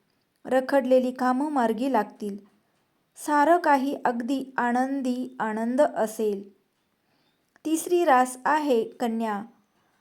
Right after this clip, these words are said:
आपल्याला सुद्धा श्रावणातल्या शिवरात्रीला खास लाभ मिळेल. नोकरी व्यवसायात प्रगती होईल. एखादं महत्त्वाचं काम पूर्ण होण्यासाठी आतुरतेने वाट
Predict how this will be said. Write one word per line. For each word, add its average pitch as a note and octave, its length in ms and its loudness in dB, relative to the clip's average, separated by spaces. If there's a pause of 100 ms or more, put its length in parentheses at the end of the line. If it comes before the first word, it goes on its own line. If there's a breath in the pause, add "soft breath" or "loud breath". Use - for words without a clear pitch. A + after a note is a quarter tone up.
(260)
आपल्याला C4 440 2
सुद्धा A#3 540 -2 (160)
श्रावणातल्या C#4 720 2
शिवरात्रीला A#3+ 800 0 (460 loud breath)
खास C#4+ 380 -2
लाभ A3 320 2
मिळेल. G3+ 380 -2 (680 soft breath)
नोकरी C4+ 440 4
व्यवसायात D4+ 580 2 (180)
प्रगती A3+ 500 -2
होईल. G#3+ 460 0 (720)
एखादं D#4 420 2
महत्त्वाचं D#4+ 640 0
काम D#4 300 -4
पूर्ण B3+ 320 -2
होण्यासाठी B3+ 1000 -4 (380 soft breath)
आतुरतेने D4 640 -2
वाट A#3 320 2